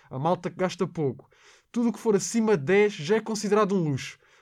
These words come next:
Litrosas, pizzas congeladas e a contagem foi tentar descobrir quanto é que precisamos para passar na próxima frequência. Mas claro que tudo isto foi através do Zoom, é, não é? Porque na faculdade já ninguém se encontra cara a cara. Aliás, os próprios edifícios já nem existem, foram demolidos.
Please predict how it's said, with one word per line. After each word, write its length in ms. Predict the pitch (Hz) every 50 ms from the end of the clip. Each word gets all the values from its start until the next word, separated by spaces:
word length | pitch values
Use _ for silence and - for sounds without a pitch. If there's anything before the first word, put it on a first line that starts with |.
| _ -
Litrosas, 560 | 147 147 147 208 220 226 226 202 214 202 -
pizzas 340 | - 226 226 180 185 - -
congeladas 720 | - 190 180 151 143 185 202 214 226 202 202 226 202 220 -
e 100 | 190 214
a 40 | 214
contagem 480 | 214 208 214 202 208 202 180 147 151 151
foi 200 | 139 - 196 190
tentar 300 | 196 196 190 190 226 220
descobrir 500 | - - - - 170 170 185 202 208 208
quanto 300 | - - 240 226 214 214
é 40 | 185
que 60 | -
precisamos 440 | - - - 180 165 185 208 214 208
para 180 | - 208 196
passar 340 | 196 - 196 185 - - 214
na 100 | 208 208
próxima 360 | 208 208 202 202 202 208 202
frequência. 500 | 202 202 - - 196 170 147 139 - 135 - _ - - - - - - _ _
Mas 180 | 170 185 -
claro 360 | - - 196 196 165 139 127
que 100 | - -
tudo 300 | - - 196 180 160 175
isto 220 | 185 196 190 196 -
foi 120 | - 190
através 360 | 185 196 175 170 165 196 190
do 60 | 185 180
Zoom, 240 | 165 196 185 156 135 120 127
é, 140 | 131 131 131 - _
não 140 | 165 143
é? 160 | 131 135 147 - _ _ _ _ _ _
Porque 360 | 170 160 139 - 143 139 139
na 120 | 139 143
faculdade 500 | 135 151 160 143 - 151 143 156 160 160
já 80 | 165 170
ninguém 240 | 170 165 156 170 165
se 120 | - 175
encontra 280 | 160 165 175 156 165 165
cara 200 | - 170 165 175
a 40 |
cara. 280 | 175 170 165 143 117 -
Aliás, 460 | - 185 214 220 214 175 143 123 110 - - - _ -
os 120 | 165 -
próprios 380 | - 226 247 233 208 214 185 196
edifícios 400 | 196 - - 220 220 208 220 196
já 100 | 220 214
nem 140 | 220 233
existem, 400 | 233 202 175 208 202 - - 147
foram 200 | 131 - 175 180
demolidos. 500 | 190 190 185 170 165 151 135 113 - -